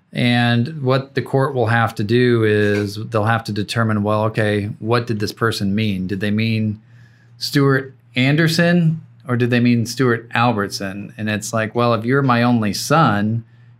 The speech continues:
and I'm leaving everything, you know, I say, "I leave everything to my children and I leave my boat to my son, Stuart Anderson," when it's supposed to be Stuart Albertson. It's kinda obvious that, well, I don't have a son named Stuart Anderson.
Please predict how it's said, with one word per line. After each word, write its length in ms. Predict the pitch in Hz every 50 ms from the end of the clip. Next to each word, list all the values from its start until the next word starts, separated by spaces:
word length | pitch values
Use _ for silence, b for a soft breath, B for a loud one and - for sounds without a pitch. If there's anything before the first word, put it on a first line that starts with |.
| _
and 140 | - 113 110
I'm 140 | 113 117 120
leaving 300 | 123 131 131 127 123 117
everything, 640 | 113 113 113 113 110 - - 117 113 110 107 107 120
you 100 | 117 113
know, 120 | 113 110
I 80 | 110 107
say, 240 | 107 - 123 120 113
"I 80 | 110
leave 180 | 113 139 151 143
everything 380 | 151 151 151 139 143 131 123
to 60 | 120 110
my 140 | 107 104
children 720 | 104 - - 147 143 139 135 135 135 135 131 131 123 117 b b b b b b b b b _
and 220 | 117 113 113 113
I 100 | 113 113
leave 320 | 113 120 127 123 120 110 113
my 200 | 117 107 107 107
boat 500 | 101 92 107 117 123 123 131 123 - - -
to 300 | - 117 113 113 110 107
my 220 | 104 104 107 104
son, 400 | 107 - 123 117 113 113 110 107
Stuart 360 | 110 - - 120 113 110 104
Anderson," 600 | 107 - 131 127 110 101 92 - 107 101 101 101 104
when 80 | 104
it's 100 | 101 -
supposed 220 | - - 107 - -
to 40 | -
be 80 | 104
Stuart 260 | 92 - - 110 101 98
Albertson. 460 | 104 117 113 107 101 - - 104 104
It's 100 | 104 -
kinda 200 | - 180 139 113
obvious 640 | 117 110 113 127 131 117 107 101 98 98 92 - -
that, 220 | 104 117 143 139
well, 240 | 127 117 110 107 107
I 180 | 113 120 113 120
don't 140 | 117 104 110
have 160 | 123 131 117
a 60 | 107
son 280 | 101 - 107 101 101 101
named 220 | 101 98 95 90
Stuart 180 | - 104 98 95
Anderson. 460 | 95 95 95 92 - - 104 101 98